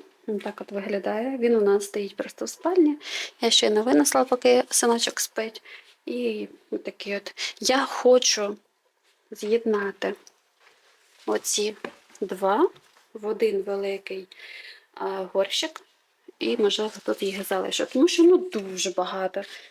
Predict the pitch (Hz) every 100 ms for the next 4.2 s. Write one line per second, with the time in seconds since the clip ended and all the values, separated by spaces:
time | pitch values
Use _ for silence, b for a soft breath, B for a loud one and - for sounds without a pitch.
0 | B _ 226 - - 208 226 - 508 370
1 | 240 208 220 220 214 220 269 320 226 202
2 | 202 202 208 - - 320 - 233 226 -
3 | 202 196 233 311 B B - - 208 226
4 | 247 -